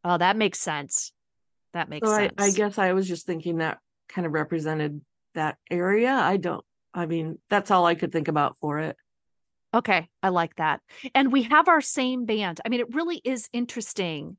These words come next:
Speaker 1: that you can see those figures from the beginning, and we just have additional parade members, let's call 'em,
Speaker 2: Yeah.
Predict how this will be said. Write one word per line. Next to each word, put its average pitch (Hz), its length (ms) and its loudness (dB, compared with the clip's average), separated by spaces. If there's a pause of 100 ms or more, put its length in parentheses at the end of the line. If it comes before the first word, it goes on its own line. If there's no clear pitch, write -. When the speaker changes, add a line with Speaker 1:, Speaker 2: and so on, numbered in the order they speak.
(440)
Speaker 1:
that 185 600 2 (200)
you 214 220 -6 (100)
can 190 520 -6
see 190 880 -4 (440)
those 202 420 0
figures 190 800 0
from 180 220 0
the 175 60 -4
beginning, 175 640 -2 (640)
and 208 180 -2
we 202 100 0
just 220 480 -4
have 202 280 0
additional 190 880 0 (520)
parade 220 500 4
members, 156 600 -4
let's 165 240 -2
call 147 340 -2
'em, 185 180 -2 (200)
Speaker 2:
Yeah. 185 220 6